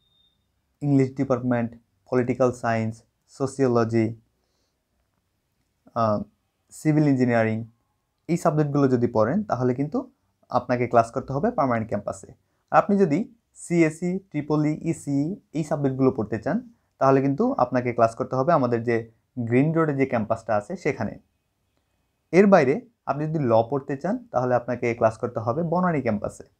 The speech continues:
আর একটু বলে রাখি, এই পার্মানেন্ট ক্যাম্পাসের পাশেই কিন্তু আমাদের আরেকটা বহুতল ভবন হচ্ছে। আহ, পরবর্তীতে হয়তো আমাদের যে ক্যাম্পাসগুলো এখন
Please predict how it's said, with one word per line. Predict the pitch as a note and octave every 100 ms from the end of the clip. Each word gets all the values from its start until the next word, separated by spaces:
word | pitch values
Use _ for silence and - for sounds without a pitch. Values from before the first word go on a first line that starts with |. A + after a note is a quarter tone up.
| _ _ _ _ _ _ _ _ _ _ _ _ _
আর | E3
একটু | F#3+ G3+
বলে | F#3+ D3+
রাখি, | A#2+ E3 B3+ - _
এই | E3 G3 G3+ - _ -
পার্মানেন্ট | D3+ D#3+ D#3+
ক্যাম্পাসের | E3 D#3 D#3 D3+ _
পাশেই | B2+ - D3
কিন্তু | D3+ C#3+
আমাদের | C#3 A#2+ B2+ - _ _ _
আরেকটা | A#2 A#2 A#2 B2
বহুতল | B2 B2+ C#3 B2+
ভবন | A2 A2 B2+
হচ্ছে। | C3+ C3+ - - - _ _ -
আহ, | A2+
পরবর্তীতে | - E3 F#3 F3+ F3+ _ C3
হয়তো | B2+ C3
আমাদের | - B2+ A#2+ B2
যে | B2+
ক্যাম্পাসগুলো | B2+ A#2+ A#2 A#2+ A#2 B2
এখন | A#2 G#2+ B2 A2+ -